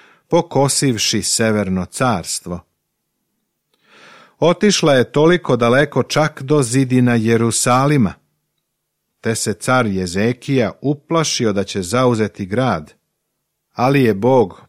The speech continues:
poučio Isaiju da kaže Jezekiji kako Jerusalim neće biti osvojen, već da se sve dešava kao opomena njima.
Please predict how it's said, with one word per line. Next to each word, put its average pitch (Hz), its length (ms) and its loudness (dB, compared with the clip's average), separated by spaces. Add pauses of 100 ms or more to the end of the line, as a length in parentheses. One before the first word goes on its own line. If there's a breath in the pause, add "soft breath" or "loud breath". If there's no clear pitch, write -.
(120)
poučio 120 640 0
Isaiju 131 600 0
da 113 140 -2
kaže 104 520 0
Jezekiji 110 800 -4 (560 soft breath)
kako 190 340 0
Jerusalim 131 880 2
neće 131 440 0
biti 127 380 -2
osvojen, 120 600 0 (800)
već 127 500 -4
da 92 160 -6
se - 220 -10
sve 180 340 -2
dešava 139 720 -2
kao 120 580 -2
opomena 90 720 -2
njima. 92 400 -4